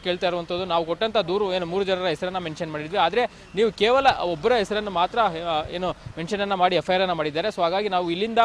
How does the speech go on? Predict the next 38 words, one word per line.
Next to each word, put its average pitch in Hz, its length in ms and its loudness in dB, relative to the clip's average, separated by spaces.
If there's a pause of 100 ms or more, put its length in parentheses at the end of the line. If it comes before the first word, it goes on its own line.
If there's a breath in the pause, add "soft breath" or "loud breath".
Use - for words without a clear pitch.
(300 loud breath)
ಏನು 208 140 0
ಮೃತದೇಹವನ್ನು 214 540 0
ಸಹ 202 240 0
ತೆಗೆದುಕೊಂಡು 185 440 -2
ಹೋಗಲ್ಲ" 180 220 2
ಅಂತ 175 160 2
ಹೇಳ್ಬಿಟ್ಟು 170 300 -2
ಪೊಲೀಸರ 165 300 -6
ಜೊತೆ, 170 260 0
ಆ, - 320 -6
ವಾಗ್ವಾದನ 180 540 4
ಮಾಡ್ತಾ 160 300 -2
ಇರುವಂಥದ್ದು 160 540 -2
ಶಿಲ್ಪ. - 220 -8
ಇಲ್ಲಿ 185 300 2
ಅಂಬೇಡ್ಕರ್ 185 680 -2
ಕಾಲೇಜು, 175 340 0
ಮೆಡಿಕಲ್ 165 300 -4
ಕಾಲೇಜಲ್ಲಿ 175 380 -2
ಅವರ 165 280 2
ಸಹೋದರ 170 320 -2
ಮರಣೋತ್ತರ 160 480 -4
ಪರೀಕ್ಷೆ 156 380 -4
ಸಹ 165 300 -4 (260 loud breath)
ನಡಿ-, 170 160 2
ಇನ್ನು, 202 400 0
ಇನ್ನೂ 185 220 -2
ಸಹ 185 200 -4
ನಡೀಬೇಕಾಗಿದೆ. 170 680 0
ಆದ್ರೆ 190 260 4
ಪೊಲೀಸರು 240 600 0
"ನಾವು 190 220 2
ಎಫ್ 151 180 0
ಐ - 20 4
ಆರ್ 190 120 0
ದಾಖಲು 170 240 2
ಮಾಡೋ 180 180 0
ತನಕ, 175 260 -4